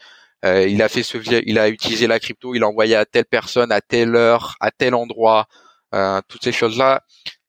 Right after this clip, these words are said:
On, on va être de plus en plus tracé, et donc en fait, je pense que dans les, dans les années à venir, il va y avoir un combat entre pourquoi la blockchain, elle a été créée, créer une décentralisation, créer, euh, une identité numérique forte mais personnelle,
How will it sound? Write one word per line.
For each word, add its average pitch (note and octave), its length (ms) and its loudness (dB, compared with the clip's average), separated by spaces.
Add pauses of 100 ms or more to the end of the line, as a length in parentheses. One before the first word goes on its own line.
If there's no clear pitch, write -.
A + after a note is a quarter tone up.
(240)
On, C3 280 -10
on C3+ 60 -16
va D3 120 2
être D#3 100 -2
de D3 80 -12
plus D3+ 240 -12
en C#3+ 80 -6
plus C#3 220 -20
tracé, D#3+ 640 0
et C3 100 -4
donc C3 220 -8
en C3 80 2
fait, E3+ 180 0
je - 160 -8
pense D3+ 300 -6
que C#3+ 60 -8
dans B2 140 2
les, B2 300 2
dans B2 120 2
les B2 140 0
années C#3 200 2
à C#3 60 2
venir, D3+ 260 -2
il C3 100 -10
va B2+ 100 2
y C3+ 60 4
avoir C3+ 240 0
un C3+ 80 0
combat C#3+ 580 0
entre B2+ 380 -10
pourquoi D3+ 420 -4
la C#3 120 2
blockchain, C3 440 -2
elle B2 140 2
a A#2 40 2
été B2 200 -2
créée, B2+ 400 0 (640)
créer C3 220 -2
une C3 120 -8
décentralisation, A#2+ 1040 -2 (380)
créer, B2 360 2
euh, A2 320 2
une B2 220 -18
identité C3 480 -2
numérique B2+ 480 -4
forte B2+ 460 0
mais A2 260 -2
personnelle, B2+ 720 0